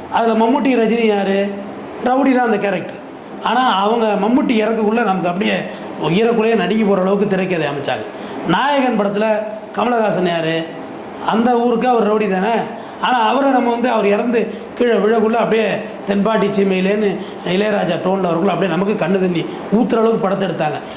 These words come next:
எப்படி ஒரு ரவுடியை நியாயப்படுத்த முடியுது? ரவுடிங்கிறவங்க ஆன்டி எலமெண்ட்டு, இந்த சொசைட்டிக்கு எதிரானவர்கள். அவங்கள எப்படி நியாயப்படுத்துறீங்க? ஒரு ஒரு படத்துலையும் பாருங்க, அரசுக்கு எதிரா இருக்கிற எல்லாருமே ஆன்டி எலமெண்ட்.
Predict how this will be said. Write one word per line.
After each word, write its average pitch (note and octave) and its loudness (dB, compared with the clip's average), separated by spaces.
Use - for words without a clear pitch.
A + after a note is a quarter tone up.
எப்படி C#4+ 2
ஒரு C#4+ 2
ரவுடியை C#4 2
நியாயப்படுத்த A3+ 0
முடியுது? D#3+ 0
ரவுடிங்கிறவங்க D4+ 2
ஆன்டி D4 0
எலமெண்ட்டு, B3+ 0
இந்த G#3 0
சொசைட்டிக்கு D#4 2
எதிரானவர்கள். A#3 2
அவங்கள D4+ 4
எப்படி D4+ 2
நியாயப்படுத்துறீங்க? A3 0
ஒரு E4+ 2
ஒரு D4 2
படத்துலையும் A3+ -4
பாருங்க, F3 -4
அரசுக்கு A3 -4
எதிரா A#3 0
இருக்கிற G3 0
எல்லாருமே G3+ 2
ஆன்டி G#3+ 0
எலமெண்ட். D3 -2